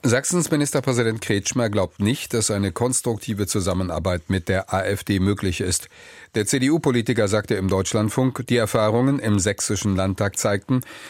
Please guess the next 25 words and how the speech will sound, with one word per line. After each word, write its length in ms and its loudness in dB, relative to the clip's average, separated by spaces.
dass 200 0
die 100 0
Partei 400 2
nicht 240 0
mitwirken, 580 2
sondern 360 2
zerstören 580 2
wolle. 220 -4
Aus 120 -2
diesem 300 2
Grund 400 0
müsse 260 2
es 240 -2
für 260 -2
die 200 0
seine 320 0
Partei 400 0
darum 320 0
gehen, 300 2
die 80 -2
Probleme 480 0
des 200 0
Landes 420 0
zu 160 -2
lösen. 460 0